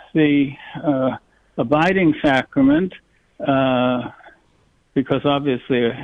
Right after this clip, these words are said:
a healing of body is, has a certain abiding character to it. Uh, what becomes difficult is, for example, people say, "Well, how can something abide in the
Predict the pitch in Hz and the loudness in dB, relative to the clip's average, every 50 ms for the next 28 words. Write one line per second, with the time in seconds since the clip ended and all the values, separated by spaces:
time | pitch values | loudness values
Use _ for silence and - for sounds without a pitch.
0 | - 151 131 - - 147 139 131 127 123 123 123 117 - - 127 117 110 120 143 | -6 -6 -4 0 0 2 2 2 2 2 0 0 -2 -2 -2 -2 0 0 0 0
1 | 170 175 180 165 143 127 131 175 180 156 127 123 117 - 120 - - 127 123 - | 0 0 0 0 0 -2 -4 -6 -8 -6 -6 -6 -8 -8 -10 -8 -8 -8 -4 -4
2 | 123 - - 127 120 120 120 117 117 120 113 - - 127 113 110 113 - - _ | -6 -4 -2 -2 -2 -2 -2 -6 -6 -16 -20 -8 -6 -6 -4 -4 -6 -8 -10 _
3 | 135 120 - - - 120 117 120 - _ _ _ - - - - - - _ _ | -12 -10 -8 -6 -4 -4 -4 -4 -8 _ _ _ -20 -20 -20 -20 -20 -20 _ _
4 | _ - - 160 160 160 160 160 170 196 202 190 - - 196 165 - 175 185 175 | _ -2 0 2 2 2 0 0 0 0 -2 -2 -2 -6 -6 -2 0 0 0 0
5 | 151 - 208 208 - 190 165 - 185 185 170 170 170 147 - 180 - 214 160 160 | 0 0 -2 -2 0 -4 -4 -2 -2 0 0 0 -2 -4 -6 -8 -4 -2 0 0
6 | 160 156 160 160 151 147 - - 156 147 131 135 156 156 151 151 139 - 156 151 | 2 2 0 0 -2 -4 -6 -4 -4 -4 -2 0 0 2 2 0 0 0 0 2
7 | 151 143 143 139 151 - - - - 165 151 143 151 143 - - 156 143 139 139 | 2 2 2 0 -4 -8 -10 -6 -2 -2 -2 0 -2 -4 -2 -2 -2 0 0 -2
8 | 131 151 165 170 165 - - 160 151 147 - - - - 170 151 139 - 147 139 | 0 0 -2 -2 -2 -2 0 2 2 2 0 -4 -4 -2 0 0 2 2 2 2
9 | 135 127 127 147 139 139 139 135 131 135 131 123 | 2 2 0 -2 0 0 0 0 2 2 0 0